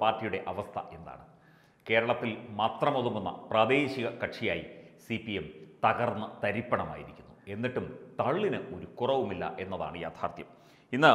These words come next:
മലയാള മനോരമയുടെ പ്രധാനപ്പെട്ട വാർത്ത ഇങ്ങനെ തന്നെയാണ്. തൃണമൂലിനെ മുഖ്യ ശത്രുവായി കണ്ട ബംഗാൾ ലൈൻ തെറ്റി എന്ന് സി പി എം റിപ്പോർട്ട്. യഥാർത്ഥ ശത്രു ബി ജെ പി എന്ന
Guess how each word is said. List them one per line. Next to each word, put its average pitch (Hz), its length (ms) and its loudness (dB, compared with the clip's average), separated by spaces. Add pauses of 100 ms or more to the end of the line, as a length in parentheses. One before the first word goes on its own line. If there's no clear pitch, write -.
(120)
മലയാള 139 300 12
മനോരമയുടെ 156 460 10 (140)
പ്രധാനപ്പെട്ട 147 520 2
വാർത്ത 143 320 6
ഇങ്ങനെ 123 220 6
തന്നെയാണ്. 110 320 4 (400)
തൃണമൂലിനെ 185 560 10
മുഖ്യ 165 220 4 (100)
ശത്രുവായി 165 460 10
കണ്ട 147 140 8 (200)
ബംഗാൾ 160 400 12
ലൈൻ 156 160 8 (100)
തെറ്റി 160 300 6 (220)
എന്ന് 131 200 -2
സി 135 100 2 (100)
പി 139 120 2
എം 127 140 0
റിപ്പോർട്ട്. 123 340 6 (480)
യഥാർത്ഥ 196 420 12 (120)
ശത്രു 175 280 12 (360)
ബി 175 100 10 (140)
ജെ 170 180 12
പി 143 120 4 (180)
എന്ന 123 100 0